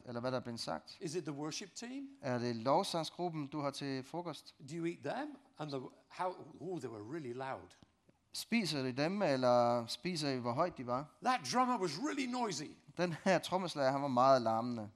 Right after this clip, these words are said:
Speaker 2: Are you like the lady who came to me and said, "You need to speak to your drummer"?
Speaker 1: Var du ligesom den her kvinde, der kom til mig og sagde, "Du er nødt til at tale til din
Speaker 2: I said,
Speaker 1: trommeslager"?
Speaker 2: "Why do I need to speak to my drummer?"
Speaker 1: Hvorfor skal jeg tale til ham?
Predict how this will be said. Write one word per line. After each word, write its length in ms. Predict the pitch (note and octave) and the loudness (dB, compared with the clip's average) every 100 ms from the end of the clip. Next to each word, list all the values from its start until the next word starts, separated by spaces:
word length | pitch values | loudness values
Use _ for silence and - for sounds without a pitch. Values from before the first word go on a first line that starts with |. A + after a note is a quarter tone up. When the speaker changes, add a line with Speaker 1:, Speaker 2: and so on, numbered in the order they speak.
| _ | _
Speaker 2:
Are 100 | - | -2
you 220 | B3 C4+ | 0 0
like 120 | C4+ A3+ | -2 -2
the 140 | A#3+ | 0
lady 320 | B3+ B3 A3+ A3 | 0 0 -2 -4
who 80 | A#3 | -4
came 220 | A#3 A3+ | -4 -4
to 120 | G#3 G#3+ | -6 -8
me 180 | A3 | -6
and 80 | G#3 | -6
said, 300 | - F3 D#3 B2+ _ _ _ _ | -6 -6 -6 -8 _ _ _ _
"You 440 | D#3+ E4 F#4+ F4+ | 4 4 6 2
need 280 | C#4 F4 D#4+ - | 4 4 2 2
to 80 | |
speak 400 | C#4 - - F4 E4 - | 2 2 2 0 0 -2
to 80 | |
your 220 | B3+ C#4+ D#4 | 2 4 4
drummer"? 500 | G3+ D4 C4 D#3+ - - _ _ _ - _ _ | 4 2 2 -4 -10 -20 _ _ _ -20 _ _
Speaker 1:
Var 220 | D3 D#3+ | 8 10
du 160 | E3+ E3 | 10 4
ligesom 220 | F3+ F3 | 0 2
den 180 | F3 E3+ | 2 4
her 100 | E3+ | 2
kvinde, 340 | - F3+ G3 | 2 2 2
der 80 | D#3 | 0
kom 220 | - G#3 | 2 2
til 120 | - | 2
mig 160 | D3+ D#3+ | 2 4
og 80 | D3+ | 4
sagde, 180 | E3 E3 | 0 -2
"Du 160 | F#3 | -2
er 40 | G3+ | -4
nødt 380 | A3+ C4+ A3+ | 2 6 6
til 80 | E3+ | 4
at 100 | D#3 | -2
tale 200 | - D#3 | -2 -4
til 140 | D3 C3+ | -4 -6
din 80 | A#2+ | -6
Speaker 2:
I 20 | |
said, 20 | - | -4
Speaker 1:
trommeslager"? 480 | C#3 C3+ A2 G2+ G2+ C3+ | -4 -4 -2 -4 -4 -6
Speaker 2:
"Why 200 | G#3 C#4+ | -6 -4
do 120 | A#3+ | -6
I 80 | A#3 | -6
need 140 | A#3+ | -8
to 140 | - A#3+ | -10 -12
speak 220 | - A3 | -12 -14
to 80 | A3 | -12
my 120 | A3+ A3+ | -10 -10
drummer?" 200 | B3 A#3 - | -10 -12 -8
Speaker 1:
Hvorfor 200 | F#3 - | -8 -6
skal 140 | D#3 | -6
jeg 100 | B2 | -6
tale 220 | C#3+ G3+ | -4 -6
til 140 | - C#3 | -6 -6
ham? 220 | G2 F#2 | -6 -8